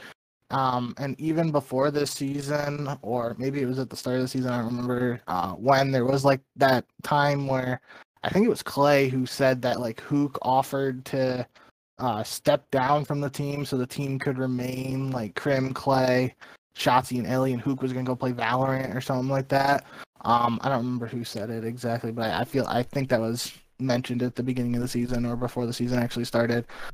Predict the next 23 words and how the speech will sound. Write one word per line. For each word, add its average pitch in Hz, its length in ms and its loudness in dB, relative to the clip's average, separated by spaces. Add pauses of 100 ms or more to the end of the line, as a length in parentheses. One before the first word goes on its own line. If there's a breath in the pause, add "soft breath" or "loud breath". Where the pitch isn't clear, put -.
(120 loud breath)
Um, 131 260 6
so 170 140 6
it 156 80 6
makes 220 180 6
sense 170 240 4
that 139 160 6
that 135 220 6
was, 131 260 2
like, 127 360 0 (340)
uh, 120 320 -6 (320)
something 139 460 0
that 127 180 2
was 120 360 -4 (160)
being 131 200 -2
discussed 117 380 0
behind 139 320 0
the 135 40 -4
scenes. 147 500 -6 (360 loud breath)
Obviously, 139 380 4
it 131 60 0
didn't 113 240 -4
work 101 260 -6
out, 160 380 6